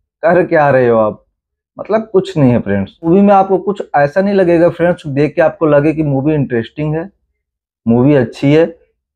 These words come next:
movie मज़ा आ जाए, मतलब कुछ नहीं friends, ऐसा कुछ भी नहीं है। ना comedy है, ना एक्शन है, ना सस-, suspense है, ना बीजीएम, ना sound है, कुछ भी नहीं है।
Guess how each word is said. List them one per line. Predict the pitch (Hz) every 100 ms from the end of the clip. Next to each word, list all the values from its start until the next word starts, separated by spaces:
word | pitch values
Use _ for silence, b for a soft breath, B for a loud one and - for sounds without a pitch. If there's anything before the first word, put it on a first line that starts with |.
| _ 113
movie | 143 170
मज़ा | 147 143 143
आ | 117
जाए, | 107 92 _ _ _ _ -
मतलब | 120 196 196
कुछ | 214 -
नहीं | 147 120
friends, | 110 107 101
ऐसा | 123 135 190
कुछ | 185 165 - 156
भी | 170
नहीं | 160
है। | 135
ना | 143
comedy | 147 131 135 151 160
है, | 151 151 _ _ _
ना | 123 127
एक्शन | 123 - 160
है, | 160
ना | 156 139
सस-, | - 127 -
suspense | - 131 - 120 98 98
है, |
ना | 101 _ - 131
बीजीएम, | 131 135 139 165 160
ना | 156
sound | 147 127 113 98
है, |
कुछ | 175 170
भी | 143 127
नहीं | 110 101
है। | 98